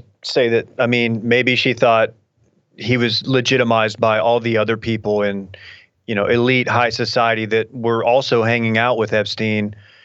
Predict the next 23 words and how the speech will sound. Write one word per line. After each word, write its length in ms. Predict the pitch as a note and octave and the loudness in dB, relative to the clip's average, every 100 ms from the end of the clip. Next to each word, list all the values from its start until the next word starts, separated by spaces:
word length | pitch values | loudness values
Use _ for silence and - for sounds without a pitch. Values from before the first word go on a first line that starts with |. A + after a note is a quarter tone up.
| _ _ | _ _
after 380 | B2 A#2+ A#2+ B2+ | -2 -2 0 2
all 220 | A#2+ A#2+ | 4 2
this. 340 | G#2+ G2+ - - | 0 -2 -4 -4
Like, 240 | A2 A2 A2+ | -2 0 -2
I 40 | |
mean, 180 | A#2 A2+ | -2 -2
'cause 180 | B2 B2 | -2 -2
he 120 | G#3 | 0
was 140 | G#3+ | 2
everywhere. 520 | A3+ A3 A3+ C3+ A2+ | 2 2 0 2 2
I 40 | A2 | 2
mean, 160 | B2 B2 | 0 -2
Elon 300 | D3 D3+ C#3 | 0 2 2
Musk 440 | C3+ B2+ A2+ - A#2 | 2 2 0 -4 -6
and 340 | A2 G#2 G2+ - _ _ - - _ B2+ | -6 -6 -10 -16 _ _ -20 -20 _ -4
Ghislaine 600 | D3 C#3+ D3 D3 D3 D3 | 0 2 2 2 2 0
was 180 | C#3 B2 | 0 0
at 200 | C3 - | -2 2
the 200 | B2+ B2 | 2 2
Chelsea 340 | - C#3 C3 | 2 0 0
Clinton's 420 | C3 D3 C3+ C3 A#2 | -2 -2 -2 -2 0
wedding. 400 | C3 A2+ G2+ - | 2 2 -2 -6
Like, 220 | A#2+ B2 | -2 -2